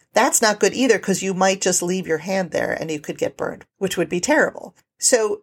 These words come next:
these saboteurs are helpful for a second to just give us information, but then we want to take our hand off of the hot stove and not get stuck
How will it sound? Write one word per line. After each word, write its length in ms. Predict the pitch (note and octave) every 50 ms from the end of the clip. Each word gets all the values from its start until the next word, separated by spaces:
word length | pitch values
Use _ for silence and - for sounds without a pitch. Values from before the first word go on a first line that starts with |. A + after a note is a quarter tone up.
| _ _ _
these 720 | - A#3 B3+ C#4 C#4+ D4+ D#4 D#4 D#4 - - - - - - _ _ _ _ _ _
saboteurs 760 | - - A#3 G#3+ G#3 F#3+ G#3 - - F#3 F3 D#3+ E3 E3 - -
are 140 | - F3+ F3
helpful 460 | F3 - A3 A3 A3 - - - A3
for 220 | A3 - - G3 -
a 120 | - - C#3
second 680 | - - - - - A3+ G#3+ G3+ - - - - _
to 240 | - - - - A3
just 340 | F3+ - A3+ B3+ - - - _ _ -
give 200 | A#3 A#3+ A#3+ C4
us 220 | C4 B3 B3 -
information, 800 | A3+ A3 A3 - A#3+ G#3 G3 F3 E3 D#3+ - - D3+ D#3 D#3+ _
but 260 | _ E3+ E3 - _ -
then 400 | C4 D4 D#4 G#3+ F3+ F#3 F3+ F3 - - _ _
we 80 | G3+ G3+
want 160 | G3 G3 F#3
to 60 | E3
take 260 | - - G#3 G3+ G3+
our 100 | F3 E3+
hand 360 | E3+ F3+ F3+ F3 F3 E3+ - - _ _ _
off 280 | - G3 A3+ A#3+ - -
of 100 | B3 B3+
the 80 | A#3+ G#3+
hot 260 | G3 G3+ G3 G3 -
stove 480 | - - - F3+ E3+ D#3 D#3 D#3 D3+ D3+ - - - - - -
and 160 | - F#3+ F#3
not 240 | F#3 F#3 F#3+ F#3+ -
get 200 | G3 E3+ - -
stuck 600 | - - - - - - G#3+ G#3 G#3+ G#3+ -